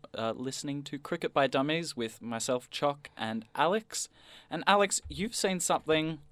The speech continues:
funny in, that's popped up just in the last music break.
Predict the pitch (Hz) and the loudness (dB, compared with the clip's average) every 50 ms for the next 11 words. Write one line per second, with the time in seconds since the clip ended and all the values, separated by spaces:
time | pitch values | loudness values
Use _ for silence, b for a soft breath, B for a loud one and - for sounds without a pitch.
0 | - b b b b b b b b b - - - - - 233 240 175 117 101 | -20 b b b b b b b b b -20 -18 -6 4 4 6 6 6 2 -2
1 | - - 120 131 131 131 131 117 - 151 151 143 - - 160 156 - - 147 - | -4 -2 0 2 2 2 0 0 4 4 4 4 4 4 4 4 6 6 2 2
2 | - - 151 147 - - 143 139 135 131 127 123 120 120 110 - - - _ _ | 6 4 4 4 4 0 2 2 4 4 6 6 6 6 4 2 -2 -12 _ _
3 | - - 135 135 127 123 120 - - 127 120 117 - - - - 107 85 - | -20 -10 -2 0 0 2 0 0 -2 -2 -2 -2 -2 -6 -2 0 0 0 0